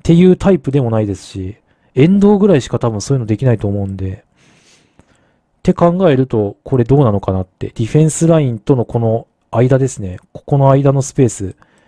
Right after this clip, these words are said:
はどうやって埋めるのかっていう。で、そこが埋まってないからやられてる部分がちょいちょいあるので。って感じましたね。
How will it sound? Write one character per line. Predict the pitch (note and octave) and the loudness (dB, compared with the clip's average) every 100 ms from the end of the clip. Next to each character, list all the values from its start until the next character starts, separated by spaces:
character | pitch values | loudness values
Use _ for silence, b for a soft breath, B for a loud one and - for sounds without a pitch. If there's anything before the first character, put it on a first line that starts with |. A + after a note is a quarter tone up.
| b b b | b b b
は | C3 B2 A#2 | 0 2 4
ど | C#3+ | 2
う | |
や | C3+ | 2
っ | |
て | - | 0
埋 | G#2+ | -2
め | A2 | -2
る | G#2 | -4
の | G2 | -6
か | F#2+ | -8
っ | |
て | - - | -10 -10
い | F#2 | -8
う。 | G2 _ _ _ _ - | -10 _ _ _ _ -10
で、 | |
そ | B2 D3 | -4 0
こ | E3 | 4
が | F3 | 4
埋 | |
ま | E3+ | 2
っ | F3 | -2
て | - F3+ | -2 0
な | F3+ | 0
い | C#3+ | 2
か | E3+ | 2
ら | B2 | 4
や | A#2+ | 4
ら | B2+ | 4
れ | |
て | B2 | 2
る | B2+ | 2
部 | B2+ | 4
分 | B2 A2+ | 2 2
が | G#2 | 0
ち | A2+ | 0
ょ | |
い | G#2 | 0
ち | G#2 | 0
ょ | |
い | |
あ | G2 | 0
る | |
の | F#2 | -4
で。 | F#2 F#2+ - _ _ _ _ _ _ | -8 -10 -14 _ _ _ _ _ _
っ | - | -2
て | C#3 | -2
感 | - A#2+ | 0 -4
じ | A2+ | -2
ま | A2+ | -6
し | G#2+ | -6
た | - | -10
ね。 | F#2+ F#2+ | -10 -12